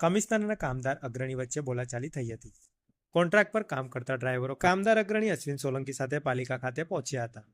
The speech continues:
પાલિકા સંકુલમાં ઉગ્ર સૂત્રોચ્ચાર સાથે કર્મચારીઓએ વહેલી તકે કાયમી કરી આપવા માંગ કરી હતી. ડ્રાઈવરોનું કહેવું છે કે છેલ્લા આઠ મહિનાથી કાયમી કરવાની વાત કરી છે, પરંતુ સમય વીતવા છતાં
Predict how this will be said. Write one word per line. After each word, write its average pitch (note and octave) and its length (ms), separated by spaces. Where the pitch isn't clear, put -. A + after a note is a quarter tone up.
પાલિકા B2+ 300
સંકુલમાં C3+ 480
ઉગ્ર F3 280
સૂત્રોચ્ચાર C3+ 500
સાથે C3+ 300
કર્મચારીઓએ B2+ 720
વહેલી A#2+ 260
તકે B2 280
કાયમી B2+ 360
કરી B2 180
આપવા B2 240
માંગ C#3 260
કરી A2+ 200
હતી. A2+ 180
ડ્રાઈવરોનું A3 520
કહેવું C3+ 280
છે C#3 160
કે C#3+ 120
છેલ્લા C3+ 260
આઠ B2 300
મહિનાથી C3 480
કાયમી F#3+ 280
કરવાની G#3+ 360
વાત D#3 200
કરી B2 200
છે, B2 220
પરંતુ C3 340
સમય C3 300
વીતવા B2 300
છતાં C3+ 320